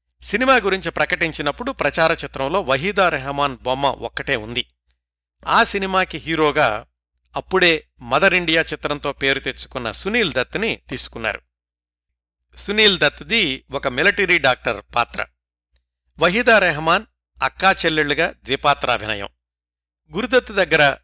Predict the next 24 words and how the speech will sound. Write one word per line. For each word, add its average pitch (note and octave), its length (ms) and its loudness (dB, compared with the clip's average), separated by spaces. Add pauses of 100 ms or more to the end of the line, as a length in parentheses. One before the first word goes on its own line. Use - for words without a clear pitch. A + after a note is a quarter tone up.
సస్పెన్స్ G3+ 560 0
సినిమాలకు E3+ 500 0
పనిచేసిన C#3+ 520 -2
అనుభవం D3 500 -2
ఉంది D3+ 160 -4
కాబట్టి C3+ 540 0
నిరంజన్ D3 580 0 (100)
ఏమాత్రం E3 560 0
ఇబ్బంది C#3 400 0
లేకుండా C3 460 0 (420)
షూటింగ్ E3 400 -4 (120)
ప్రారంభించేశాడు. C3 800 -4 (960)
ప్యాసా G#3+ 360 4
సమయంలో F3+ 500 0
మాటిచ్చినట్లే C#3 1040 0 (400)
ఆర్డి G3 360 2
బర్మన్ని C3+ 640 0
సంగీత E3 400 -2
దర్శకుడిగా C3 580 -2
నియమించుకున్నాడు A#2+ 720 -4
గురుదత్. A#2 480 -4 (440)
రెండు F3+ 220 0
మూడు D#3+ 160 0
పాటలు D3+ 440 0